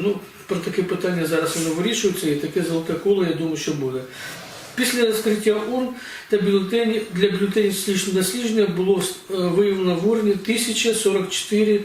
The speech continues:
е, бюлетені. Після вивчення бюлетенів було встановлено, що всі бюлетені були у придатному стані і підлягають підрахунку по кожному питанню. В результаті підрахунку було встановлено наступне.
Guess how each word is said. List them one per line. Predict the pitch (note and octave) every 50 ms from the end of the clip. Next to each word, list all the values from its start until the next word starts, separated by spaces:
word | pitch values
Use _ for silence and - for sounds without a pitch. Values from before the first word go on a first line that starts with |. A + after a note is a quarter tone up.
| - - - - - - - - - - - - - - - - - -
е, | F#3 F3 F3 E3+ E3 D#3 D3+
бюлетені. | F#3 F#3 F3+ E3 - - C#3 B2 B2 B2+ B2+ - - - - - - -
Після | - C4 B3+ - A#3+ A#3+
вивчення | A3+ G#3+ A3+ G#3 G3 G3 G3 G3 F#3
бюлетенів | F3+ F#3 F#3+ F3+ G#3 F#3+ F3+ F3 E3+ E3
було | E3+ E3+
встановлено, | E3 - F3 E3 D3+ -
що | F#3+ E3
всі | D#3 - - F#3
бюлетені | D#3+ E3+ E3 D#3+ D#3+ - D#3+ D#3+ D#3 D3+
були | C#3+ C#3+ D3+ E3+ F3 F3 E3 D3 - - - - - - - -
у |
придатному | D#3+ D#3 F3+ F3 F3 F#3 F3 - - E3+ E3 E3
стані | E3 - - A3+ A#3 B3 A#3+ A3+ A3
і | - F#3 F3
підлягають | - - E3+ F3 E3+ D#3+ F3+ F#3+ F3+ F#3
підрахунку | - F#3 D#3+ E3 D#3+ D#3+ - A3 A3+ G#3+ - F#3+
по | - D#3 D3
кожному | - - F#3+ F#3 F3+ F#3 F3+ E3
питанню. | D3 - E3+ D3+ - C#3 C3 B2+ B2 B2+ C3+ - - - - - - - - - - - -
В | - G3
результаті | G#3 A3 A3+ C4 C4+ C4+ A#3+
підрахунку | - A#3+ A3+ G3+ G#3+ G#3+ G#3+ A3+ A3 G#3 - - G#3+ F#3+ F3 - - - - - - - - - - - - - - - - - F#3+
було | F3+ E3+ F3+ F#3+ G#3+
встановлено | G#3 G#3+ - G3+ F#3+ G#3 G3+ G3+ G3 F#3+
наступне. | F#3 F3+ F3 - - D#3+ D3 C#3 - D3+ C#3+